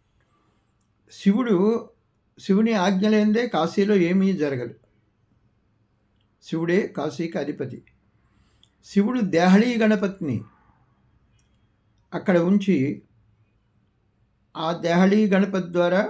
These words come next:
ఎవరు కాశీలోకి రావాలి, ఎవరు రాకూడదు అనేటటువంటి దాన్ని శివుడే కట్టడి చేస్తాడు. దేహళీ గణపతి యొక్క, తరువాత శివుని యొక్క అనుజ్ఞ లేనిదే ఎవ్వరూ కూడా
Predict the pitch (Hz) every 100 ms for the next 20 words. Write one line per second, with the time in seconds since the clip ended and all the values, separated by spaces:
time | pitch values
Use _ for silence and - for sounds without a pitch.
0 | - _ _ _ - 165 190 202 180 165
1 | 170 190 185 185 147 160 165 180 202 151
2 | 156 175 185 - - _ _ 120 143 190
3 | 196 185 180 185 160 110 - _ _ _
4 | _ _ _ _ 151 180 175 170 - 160
5 | 156 143 147 175 185 - 156 180 175 143
6 | - 170 147 135 131 - 107 110 _ _
7 | _ _ _ _ _ _ _ _ _ _
8 | _ 139 156 165 180 180 175 180 180 175
9 | 175 - 196 233 - _ _ 175 185 185
10 | 185 180 - 175 196 185 185 202 185 165
11 | 170 175 175 180 180 196 190 156 175 190
12 | 190 180 214